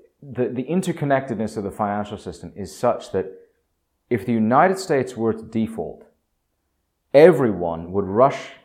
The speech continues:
to withdraw his or her money at the same time. It would be like a bank run,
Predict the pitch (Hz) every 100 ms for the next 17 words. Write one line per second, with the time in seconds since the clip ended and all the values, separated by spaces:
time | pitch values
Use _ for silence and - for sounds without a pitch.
0 | _ _ - 110 87 107 - 107 117 113
1 | 110 104 101 98 92 90 87 80 - -
2 | 95 - 107 101 90 - 87 73 - _
3 | _ _ _ - 117 107 131 131 107 92
4 | 107 107 - 57